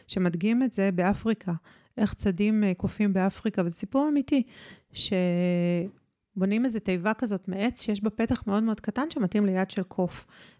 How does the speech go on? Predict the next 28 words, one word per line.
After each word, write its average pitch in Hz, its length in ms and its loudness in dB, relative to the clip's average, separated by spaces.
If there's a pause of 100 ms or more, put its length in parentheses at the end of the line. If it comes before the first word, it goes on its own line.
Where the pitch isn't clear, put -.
ומכניסים 196 600 2 (100)
פנימה 247 300 2
בננה. 185 460 2 (580)
עכשיו, 170 380 -2
כשהקוף - 440 -2
מכניס 240 300 0
את 277 160 -2
היד, 277 460 -2 (500)
הוא 208 120 0
לא 208 120 4
יכול 269 400 0
להוציא 247 280 0
את 233 100 -4
היד 220 200 2
אם 226 80 2
הוא 180 100 2
אוחז 190 260 0
בבננה, 214 520 0
כי 190 100 -4
הבננה 185 380 0
היא 185 80 0
אורכית, 180 540 -2
וה-, 160 420 -2 (540)
הפתח 214 440 0
הוא 220 80 2
מאוד 185 180 2
מאוד 214 180 -2
קטן. 196 340 -2